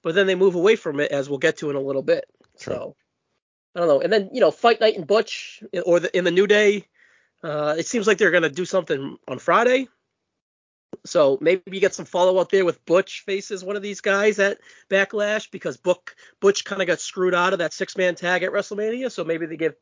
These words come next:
Speaker 1: Bu-, Butch the, the Backlash WrestleMania match where Sheamus and Ridge Holland got the WrestleMania match. So I'm sure,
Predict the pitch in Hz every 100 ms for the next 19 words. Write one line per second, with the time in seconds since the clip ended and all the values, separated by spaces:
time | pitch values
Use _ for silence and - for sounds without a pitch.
0 | - 190 - 185 - - - - - _
1 | 160 143 - _ _ - 160 170 165 -
2 | 175 170 175 - 170 175 180 175 180 185
3 | - 147 135 _ _ _ - - - 175
4 | 170 170 - 147 135 143 147 165 160 156
5 | 139 - 139 151 147 160 175 208 202 202
6 | 202 - 170 156 - 202 -